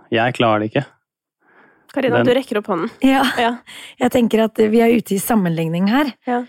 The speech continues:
Speaker 3: Og det vi mennesker ofte gjør, det er jo å sammenli-, sammenligne oss positivt eller negativt, ikke sant? Sammenligner vi oss positivt, så ser vi det gode,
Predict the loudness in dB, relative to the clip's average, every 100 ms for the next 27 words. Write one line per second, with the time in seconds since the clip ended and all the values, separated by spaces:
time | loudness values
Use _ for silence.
0 | _ -4 0 0 2 2 2 0 0 2
1 | 2 0 0 2 2 2 2 2 2 2
2 | 0 -2 -2 -2 -2 -6 -8 -4 0 0
3 | 0 -2 -4 -6 -6 -6 -6 -4 -4 -2
4 | -2 0 -2 -2 -2 -2 -4 -8 -4 0
5 | 2 0 -6 -20 -20 -12 -4 0 0 0
6 | 0 -2 -4 -4 -6 -4 -2 -2 -2 -6
7 | -4 -2 -2 0 0 0 2 0 -2